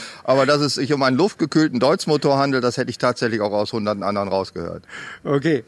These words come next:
Speaker 2: vielleicht hören wir ja noch Hundegebell oder was machen Rehe für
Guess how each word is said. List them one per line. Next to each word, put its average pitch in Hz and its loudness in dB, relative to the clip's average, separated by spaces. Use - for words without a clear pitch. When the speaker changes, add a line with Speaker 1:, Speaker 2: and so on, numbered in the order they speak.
Speaker 2:
vielleicht 170 0
hören 190 4
wir 175 4
ja 170 4
noch 147 0
Hundegebell 202 4
oder 151 0
was 156 -6
machen 175 -2
Rehe 180 4
für 214 0